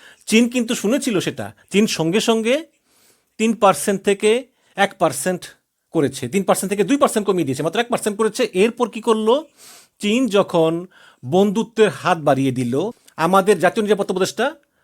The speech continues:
খলিলুর রহমান তিনি নিয়োগ পেয়েছেন স্বজন প্রীতির কারণে, কারণ তার ভাই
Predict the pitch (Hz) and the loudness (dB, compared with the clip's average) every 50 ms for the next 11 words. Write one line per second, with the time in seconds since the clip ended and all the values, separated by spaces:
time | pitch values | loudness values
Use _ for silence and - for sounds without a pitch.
0 | _ _ _ _ _ _ _ _ _ _ - - 202 233 285 302 302 262 214 156 | _ _ _ _ _ _ _ _ _ _ 0 2 2 4 4 2 2 2 0 0
1 | 151 127 113 101 92 98 - _ _ _ _ _ _ _ - 170 165 185 214 277 | 0 -4 -6 -8 -12 -16 -20 _ _ _ _ _ _ _ -4 -2 0 0 -2 -2
2 | 320 320 _ _ _ _ _ _ _ _ _ _ _ _ _ _ _ 143 147 170 | -4 -10 _ _ _ _ _ _ _ _ _ _ _ _ _ _ _ -4 0 2
3 | 208 233 240 233 240 - _ 226 220 220 214 214 - - 220 220 214 - - - | 4 4 4 2 0 -6 _ 0 2 2 2 2 0 -2 -2 -2 -2 -4 -2 -2
4 | 165 151 240 254 240 - 220 - 185 160 - 170 143 117 110 104 98 98 104 117 | 0 0 0 -2 -2 -4 -4 -4 -6 -4 -2 -2 -2 -2 -4 -8 -10 -12 -12 -14
5 | - _ _ _ _ _ _ 160 156 175 196 196 190 - - 175 165 160 151 131 | -18 _ _ _ _ _ _ 0 2 2 2 2 0 0 2 2 2 2 0 -2
6 | 127 151 165 170 185 185 | -2 0 0 2 0 -2